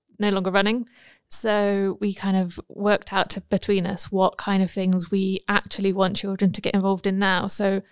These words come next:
as well as getting them to use the trains, um, the thing that we decided was the most important was about climate change, um, and taking action against climate change.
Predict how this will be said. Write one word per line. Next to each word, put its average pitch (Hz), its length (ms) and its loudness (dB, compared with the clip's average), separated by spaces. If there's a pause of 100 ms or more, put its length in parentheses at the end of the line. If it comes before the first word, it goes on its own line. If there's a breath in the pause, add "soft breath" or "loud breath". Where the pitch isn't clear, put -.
(240 soft breath)
as 220 100 -10
well 254 160 2
as 196 180 -2 (220)
getting 190 220 -2
them 190 140 2
to 196 100 -4
use 185 160 0
the 196 80 -4
trains, 185 500 2 (160)
um, 196 300 2
the 196 100 -2
thing 202 180 0
that - 160 0
we 190 200 0 (100)
decided 190 420 -2
was 190 180 -2
the 180 80 -6
most 190 300 0
important 196 600 -2
was 190 340 0
about 202 220 -6
climate 220 320 0
change, 196 400 -2 (480 soft breath)
um, 190 300 2
and 196 160 0
taking 190 280 0
action - 320 -2
against 196 280 0
climate 196 280 -4
change. 190 320 0